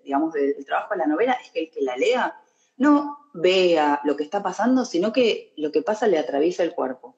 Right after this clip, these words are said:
de alguna forma. Entonces, trato de trabajar bastante desde lo sensorial porque me gusta, me interesa. Si digo lluvia, quiero que sientas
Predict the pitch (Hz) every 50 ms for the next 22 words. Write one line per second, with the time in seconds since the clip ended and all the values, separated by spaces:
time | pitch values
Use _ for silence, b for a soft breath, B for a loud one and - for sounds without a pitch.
0 | _ _ _ 127 127 131 131 127 127 131 _ 127 123 123 120 123 _ _ _ -
1 | - 180 185 208 190 190 - _ _ _ _ _ _ _ _ _ 185 190 185 202
2 | 196 180 - - 147 147 143 - 160 160 156 156 - 156 151 143 135 135 135 135
3 | 131 135 139 135 135 131 127 - 135 135 - - 143 147 170 196 208 202 165 -
4 | 151 139 139 156 180 175 - - - 147 - - b b b b b b b b
5 | - 160 147 - 147 165 165 147 - 147 131 143 - _ _ _ - 147 147 170
6 | 190 196 185 190 - - 220 233 233 254 262 240 - 196 175 165 151 156 147 -
7 | - 196 208 190 170 139 139 135 131 131 - - _